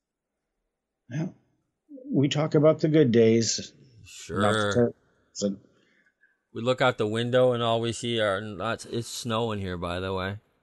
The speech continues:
Speaker 1: Uh, I don't like the cold weather.
Speaker 2: Oh, me neither. Oh, me neither. But it is what it is. Big game tonight, Dolphins Saints. The Saints are a three-point home underdog.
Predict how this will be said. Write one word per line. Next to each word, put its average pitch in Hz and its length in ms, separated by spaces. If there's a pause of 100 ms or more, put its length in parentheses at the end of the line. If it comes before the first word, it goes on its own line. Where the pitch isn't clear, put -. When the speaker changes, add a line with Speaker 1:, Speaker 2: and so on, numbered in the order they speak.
(3000)
Speaker 1:
Uh, 101 320 (500)
I 120 140
don't 113 200
like 92 200
the - 80
cold 90 260
weather. 82 300 (260)
Speaker 2:
Oh, 107 400
me 98 240
neither. 90 420 (280)
Oh, 98 320
me 95 200
neither. 92 400 (260)
But 160 140
it 175 100
is 196 220
what 147 160
it 104 140
is. 98 280 (1040)
Big 156 220
game 135 220
tonight, 131 360
Dolphins 127 520
Saints. - 560 (600)
The 117 100
Saints 147 460
are 123 260
a 107 240
three-point 135 1040
home 127 440
underdog. 127 760